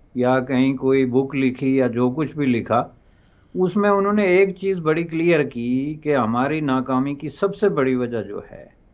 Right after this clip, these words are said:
अफ़गानिस्तान में जो है वो पाकिस्तान है। और उसकी वजह यह है कि हम गुज़श्ता पन्द्रह बीस साल से जो है वो पाकिस्तान को मदद भी दे रहे हैं,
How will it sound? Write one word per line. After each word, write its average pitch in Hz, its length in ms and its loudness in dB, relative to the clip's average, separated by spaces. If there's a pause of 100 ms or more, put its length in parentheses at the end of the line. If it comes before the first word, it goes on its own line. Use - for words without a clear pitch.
अफ़गानिस्तान 120 720 -2
में 120 240 -2
जो 110 140 -2
है 110 100 -2
वो 123 160 -2
पाकिस्तान 113 640 -4
है। - 260 -14 (640)
और 135 280 4
उसकी 143 280 -2
वजह 147 260 2
यह 147 320 4
है 131 140 0
कि 139 100 -6
हम 139 220 -2
गुज़श्ता 131 640 0
पन्द्रह 135 380 -4
बीस 131 340 -2
साल 127 200 0
से 127 260 -4
जो 123 200 -2
है 117 140 0
वो 123 160 -2
पाकिस्तान 120 600 -2
को 123 140 -2
मदद 117 380 -2
भी 143 120 -2
दे 120 220 2
रहे 117 300 2
हैं, 117 460 -2